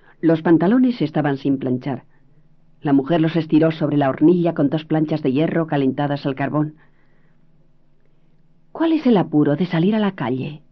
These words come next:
preguntó. «El correo». «Se me había olvidado que hoy es viernes», comentó ella de regreso al cuarto. El coronel estaba vestido pero sin los zapatos. Ella observó sus zapatos.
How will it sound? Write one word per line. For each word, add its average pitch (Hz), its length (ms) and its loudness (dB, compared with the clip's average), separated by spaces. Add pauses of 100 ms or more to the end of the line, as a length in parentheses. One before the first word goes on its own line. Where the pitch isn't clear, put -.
(100)
preguntó. 135 560 -2 (880)
«El 175 180 2
correo». 156 520 2 (1160)
«Se - 180 -2
me 143 100 4
había 165 280 4
olvidado 160 440 2
que 156 120 0
hoy 143 140 2
es 135 120 -8
viernes», 143 480 -6 (500)
comentó 139 360 0
ella 147 200 2
de 135 100 -2
regreso 135 380 -6
al 131 120 -4
cuarto. 131 360 -10 (1200)
El 185 160 0
coronel 180 560 2
estaba 135 320 -4
vestido 151 480 0
pero 147 160 -2
sin 135 200 -2
los 131 120 -6
zapatos. 143 580 -8 (680)
Ella 151 440 2 (120)
observó 151 480 -2
sus 143 220 -8
zapatos. 139 560 -8